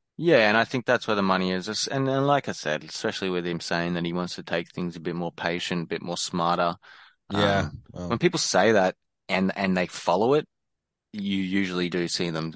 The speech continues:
Speaker 1: fucking take that first round as a bit of a feel out round and,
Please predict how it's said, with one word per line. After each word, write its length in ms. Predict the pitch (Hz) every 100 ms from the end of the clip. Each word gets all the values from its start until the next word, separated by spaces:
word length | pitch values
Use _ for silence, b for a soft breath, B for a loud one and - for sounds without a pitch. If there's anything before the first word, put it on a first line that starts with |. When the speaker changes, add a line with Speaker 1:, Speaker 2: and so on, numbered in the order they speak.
| 82
Speaker 1:
fucking 640 | - 82 78 80 76 76 76 - - _ -
take 220 | - 80
that 180 | 80 -
first 340 | 78 76 -
round 260 | 82 76 76
as 100 | 73
a 60 |
bit 160 | 71 69
of 80 | 69
a 40 |
feel 360 | 71 - 78 71
out 180 | 71 -
round 360 | 71 71 69
and, 200 | 69 67